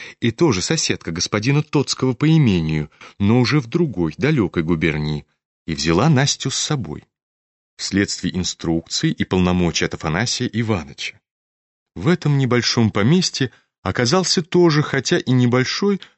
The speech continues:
только что отстроенный деревянный дом. Убран он был особенно изящно, да и деревенька, как нарочно, называлась сельцо Отрадное. Помещица привезла Настю прямо в этот тихий домик.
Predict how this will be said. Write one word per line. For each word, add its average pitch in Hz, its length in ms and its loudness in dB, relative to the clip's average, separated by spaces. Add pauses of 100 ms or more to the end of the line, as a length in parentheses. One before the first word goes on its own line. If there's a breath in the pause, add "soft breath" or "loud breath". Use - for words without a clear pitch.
(120)
только 202 360 2
что - 260 -2
отстроенный 160 640 2
деревянный 147 640 2
дом. 87 340 0 (420)
Убран 190 440 4
он 170 220 6
был 160 240 2 (180)
особенно 151 520 0
изящно, 90 720 -2 (360)
да 190 120 0
и 208 60 2
деревенька, 107 680 2
как 95 220 -4
нарочно, 135 500 0 (220 soft breath)
называлась 90 580 2
сельцо 120 580 -2 (220)
Отрадное. 73 800 -4 (540)
Помещица 143 520 0
привезла 87 460 0
Настю 85 440 -4
прямо 143 420 0
в 117 80 -4
этот - 260 -6
тихий - 400 -6
домик. 69 580 -10